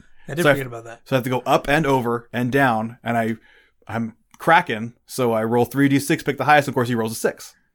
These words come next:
Speaker 2: So I move twelve, and I made, so I got onto that final objective.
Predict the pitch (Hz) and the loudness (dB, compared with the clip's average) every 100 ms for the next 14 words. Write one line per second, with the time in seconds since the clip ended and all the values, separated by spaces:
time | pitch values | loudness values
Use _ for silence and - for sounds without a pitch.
0 | _ - 90 117 - 151 - - 113 113 | _ -14 -10 -8 -6 -8 -12 -8 -4 -2
1 | 120 - - - 135 123 127 139 123 131 | -2 -4 -16 -8 -2 0 2 2 2 0
2 | 135 123 - - 147 160 202 202 160 147 | -2 -4 -8 0 2 4 4 4 6 4
3 | - 156 - | 2 -4 -4